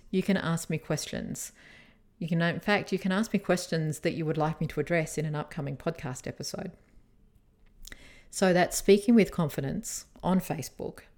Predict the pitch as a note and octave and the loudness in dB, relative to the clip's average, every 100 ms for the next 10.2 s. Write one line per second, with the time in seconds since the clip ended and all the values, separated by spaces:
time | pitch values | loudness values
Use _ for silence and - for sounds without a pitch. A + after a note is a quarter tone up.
0 | - D3+ E3+ D3+ C3+ - - - - G3+ | -6 -4 -2 -2 -2 -6 -10 -8 2 2
1 | G#3 G#3 G3 D3+ - D3+ D3 - C#3+ - | 4 2 2 -4 -4 -6 -8 -8 -10 -4
2 | E3+ - D3 - - C#3+ C#3 D3 D#3 G3 | -4 -2 -6 -6 -8 -6 -6 -4 0 2
3 | F#3+ D#3+ - - C#3 - D3 C#3+ C3+ D#3+ | 2 -2 -2 -4 -4 -4 -6 -4 -6 -8
4 | - C#3+ C#3 C3+ D#3 - D#3+ C#3+ C#3+ F3 | -8 -6 -4 -4 -6 -6 -6 -4 -6 -8
5 | - - - - - - - - - - | -8 -12 -12 -20 -20 -20 -20 -20 -20 -18
6 | - - - - - - A#3+ A#3+ A3+ A3+ | -20 -20 -20 -20 -2 6 8 8 8 6
7 | G#3 G3 F#3+ F3 E3+ F#3 F3 E3 E3 - | 8 8 8 4 2 4 6 6 6 4
8 | E3+ E3 D3+ C#3+ C#3 - - - - _ | 0 2 2 0 -4 -10 -20 -20 -20 _
9 | - - A#3 A#3 C4+ B3+ G3 E3+ E3+ E3 | -20 -6 4 6 8 6 6 4 2 -2
10 | D#3 E3+ | -2 -6